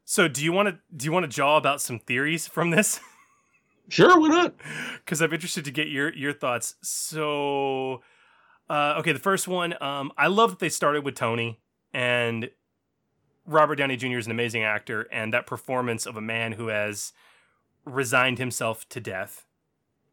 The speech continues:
Speaker 1: uh, was, uh,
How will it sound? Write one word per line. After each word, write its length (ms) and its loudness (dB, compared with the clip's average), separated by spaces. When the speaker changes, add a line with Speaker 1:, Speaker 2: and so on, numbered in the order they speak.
Speaker 1:
uh, 420 0
was, 460 -6
uh, 140 0